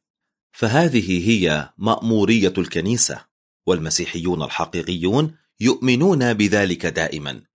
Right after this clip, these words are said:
والكنيسة الحقيقية تعلم ذلك دائمًا. ونحن قد آمنا وصدقنا حقيقة أن الناس إن لم يسمعوا الإنجيل فإنهم لن يخلصوا، وإن لم يخلصوا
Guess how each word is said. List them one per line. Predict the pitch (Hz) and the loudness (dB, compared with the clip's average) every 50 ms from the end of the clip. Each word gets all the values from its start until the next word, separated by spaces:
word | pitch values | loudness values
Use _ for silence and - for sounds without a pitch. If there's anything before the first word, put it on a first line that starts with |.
| _ _ _ - | _ _ _ -2
والكنيسة | 98 101 92 - 95 92 117 131 190 - 190 | -2 -2 0 0 2 2 2 2 2 2 2
الحقيقية | 160 - 170 170 170 175 165 165 190 180 135 107 110 110 107 98 - _ _ | 2 2 0 2 2 0 2 2 2 2 2 4 2 2 2 -2 -6 _ _
تعلم | - 123 107 85 87 120 156 175 165 156 151 143 135 127 | 0 2 2 4 4 4 4 4 4 2 2 4 2 2
ذلك | 107 101 90 82 80 80 80 - | 2 0 0 0 -2 -2 -4 -6
دائمًا. | 87 80 101 113 113 107 95 85 78 69 57 - _ _ _ _ _ _ _ _ _ _ _ _ _ _ - | -2 0 2 2 2 0 -2 -4 -6 -8 -10 -12 _ _ _ _ _ _ _ _ _ _ _ _ _ _ -8
ونحن | - 76 95 110 - - 90 78 | -4 -2 0 0 -2 -2 -4 -8
قد | 65 - - 90 87 78 - | -10 -6 -4 -4 -2 -2 -2
آمنا | - 92 90 87 107 120 107 82 67 58 57 - - | -2 -2 0 2 0 0 0 -2 -4 -8 -12 -14 -6
وصدقنا | - 82 92 95 - 190 85 78 101 147 156 - 143 131 127 127 120 | -2 0 0 2 2 0 -2 0 0 0 0 2 2 2 2 2 0
حقيقة | - - - 90 - 123 113 101 - - 92 - - 90 85 82 80 - - - - - _ - | -2 -6 -8 -4 -2 0 0 0 0 -2 -2 0 0 0 0 0 -2 -6 -12 -20 -20 -12 _ -2
أن | 107 104 98 90 | 0 2 2 2
الناس | 82 82 92 107 104 98 - - 78 - - _ - - | 2 2 2 2 2 2 0 0 -2 -6 -8 _ 2 4
إن | 165 190 185 170 | 4 4 4 4
لم | 165 175 170 156 | 4 4 4 4
يسمعوا | 123 110 131 175 - - - 110 82 78 85 | 4 4 4 4 4 2 2 2 2 2 0
الإنجيل | 82 - - 101 95 90 76 87 87 87 90 113 127 - _ _ _ _ _ | 0 0 0 0 0 0 0 0 2 2 2 0 -2 -6 _ _ _ _ _
فإنهم | _ - - - 196 175 135 113 113 123 139 147 - - _ _ _ | _ -2 0 0 2 2 2 4 4 2 2 0 -2 -8 _ _ _
لن | - 98 107 123 | 0 0 2 2
يخلصوا، | 165 180 - - 135 110 - - 73 - - _ _ _ _ _ _ _ _ _ - - - - | 2 2 2 2 2 2 0 -2 -6 -10 -12 _ _ _ _ _ _ _ _ _ -20 -20 -4 -2
وإن | 92 - - 120 123 107 | 0 2 2 2 4 4
لم | 95 85 82 | 4 4 4
يخلصوا | 87 110 113 - 98 82 85 - - 90 90 85 | 2 0 0 0 -2 -2 0 0 2 2 0 0